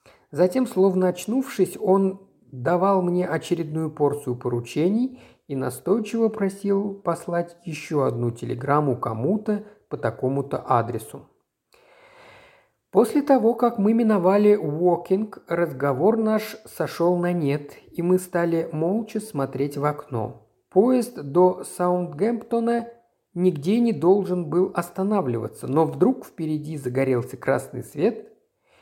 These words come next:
и громко лязгнули тормоза. «А!» неожиданно воскликнул Пуаро. «Какой же я глупец! Только теперь я все понял.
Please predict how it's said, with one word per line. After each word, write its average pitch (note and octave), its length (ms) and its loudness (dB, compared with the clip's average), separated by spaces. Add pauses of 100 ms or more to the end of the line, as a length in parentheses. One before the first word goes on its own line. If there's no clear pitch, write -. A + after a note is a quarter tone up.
(460)
и B3+ 100 2
громко A3 880 2
лязгнули D3+ 1200 -2
тормоза. B2+ 580 -2 (760)
«А!» A3 640 2 (120)
неожиданно E3 680 0
воскликнул D#3+ 640 -2
Пуаро. D3+ 600 0 (240)
«Какой C4 480 0
же A#3 140 0
я A3 200 4
глупец! G3 760 0 (340)
Только A#3 280 -2
теперь A3+ 560 0
я F#3 180 2
все F#3+ 260 -4
понял. D#3+ 680 -4